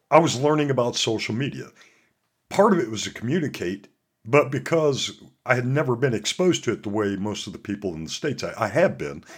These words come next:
but I just never got into it. I didn't like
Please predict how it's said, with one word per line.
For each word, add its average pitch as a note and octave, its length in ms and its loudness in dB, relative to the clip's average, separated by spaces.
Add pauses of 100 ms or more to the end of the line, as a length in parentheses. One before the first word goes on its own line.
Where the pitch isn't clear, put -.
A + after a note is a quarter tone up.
(460)
but C#3 140 8
I C#3 60 8
just C#3 300 2
never B2 220 2
got A2 200 6
into A#2 300 0
it. D2 60 -6
I F#2 80 -2
didn't D3 180 2
like C#3 380 2